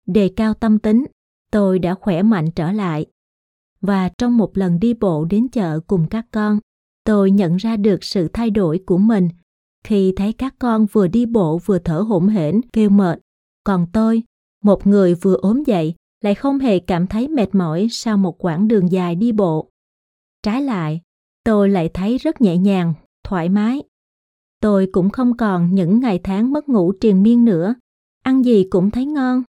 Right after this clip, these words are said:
Sư phụ đã lấy linh thể gây bệnh ra khỏi cơ thể tôi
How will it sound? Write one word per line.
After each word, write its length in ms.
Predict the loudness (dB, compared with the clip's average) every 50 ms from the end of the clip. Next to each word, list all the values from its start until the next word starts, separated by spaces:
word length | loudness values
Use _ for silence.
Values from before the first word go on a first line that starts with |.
| _ _ _ _ _ _ _ _ _ _ _ _ -10
Sư 240 | -4 0 0 0 0
phụ 300 | 0 -2 -2 0 0 -2
đã 180 | -2 -2 -2
lấy 240 | -2 -2 -2 -2 -2
linh 220 | 0 0 0 0
thể 300 | 0 -2 -2 -2 -2 -2 -2
gây 140 | -2 -2 -2
bệnh 340 | -2 -2 -2 -2 -2 -2 -2
ra 180 | -2 -4 -4
khỏi 300 | -4 -4 -4 -4 -4 -4
cơ 240 | -4 -4 -2 -2 -2 -2
thể 160 | -2 -4 -4 -4
tôi 400 | -2 -2 -2 0 0 0 0